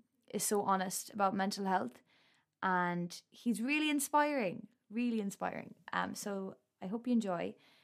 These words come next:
Um, if you could share your stories, it would be great, because, um, I think everyone can take something from this podcast. Um, especially, it's so great to hear a lad, um, a young lad talk about mental health so openly.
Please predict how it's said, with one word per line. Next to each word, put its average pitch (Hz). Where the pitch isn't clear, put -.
Um, 202
if 208
you 214
could 226
share 247
your 254
stories, 214
it 196
would 190
be 202
great, 190
because, 190
um, 180
I 202
think 202
everyone 196
can 190
take 190
something 196
from 190
this 185
podcast. 190
Um, 170
especially, 226
it's 202
so 214
great 196
to 190
hear 190
a 175
lad, 180
um, 165
a -
young 185
lad 180
talk 185
about 185
mental 185
health 180
so 180
openly. 180